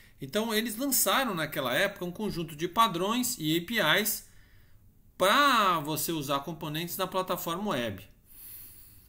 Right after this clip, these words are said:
E o grande lance que eu vou mostrar é que os Web Components associam a ideia de H T M L com a ideia de componentes. E você pode embutir componentes dentro de uma página.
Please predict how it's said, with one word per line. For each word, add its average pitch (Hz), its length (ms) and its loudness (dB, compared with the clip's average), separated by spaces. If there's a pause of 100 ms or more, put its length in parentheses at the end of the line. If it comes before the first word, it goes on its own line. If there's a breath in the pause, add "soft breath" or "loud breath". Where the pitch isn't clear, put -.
(140 loud breath)
E 185 80 -4
o 214 40 -4
grande 285 300 0
lance 185 300 0
que 180 60 -2
eu 165 40 -2
vou 185 140 -2
mostrar 202 580 0
é 190 60 0
que 240 100 -8
os 226 80 -4
Web 226 180 -4
Components 226 520 -6
associam 208 420 -4
a 165 40 -2
ideia 196 260 0
de 226 80 -2
H 220 160 -2
T 226 120 -6
M 226 140 -2
L 185 320 2
com 190 140 -4
a 180 60 2
ideia 170 220 0
de 170 120 -10
componentes. 147 720 -6
E 151 240 -6
você 156 340 -6
pode 165 420 -4
embutir 214 540 -4
componentes 180 840 -6
dentro 185 400 -2
de 156 100 -10
uma 156 140 -4
página. 139 520 0